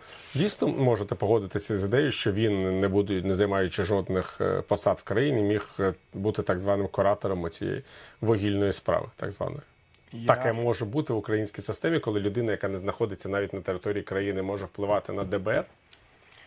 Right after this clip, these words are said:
Speaker 2: Це знає вся країна.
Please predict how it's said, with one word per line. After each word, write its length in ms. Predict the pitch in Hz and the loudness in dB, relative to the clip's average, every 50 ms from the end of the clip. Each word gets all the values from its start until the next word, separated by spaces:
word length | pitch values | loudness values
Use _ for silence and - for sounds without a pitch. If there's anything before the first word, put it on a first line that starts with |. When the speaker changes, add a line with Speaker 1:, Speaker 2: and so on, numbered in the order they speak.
| - - - - - - - _ _ _ _ _ _ _ _ _ _ _ _ _ _ _ _ _ _ _ _ _ _ _ _ - | -20 -20 -20 -20 -20 -20 -20 _ _ _ _ _ _ _ _ _ _ _ _ _ _ _ _ _ _ _ _ _ _ _ _ -14
Speaker 2:
Це 140 | - - 127 | -8 -6 -2
знає 220 | 120 156 160 147 | 0 0 0 0
вся 200 | 120 - - 127 | -2 -2 -2 -4
країна. 340 | - - 113 92 - - - | -2 -2 -8 -8 -10 -12 -16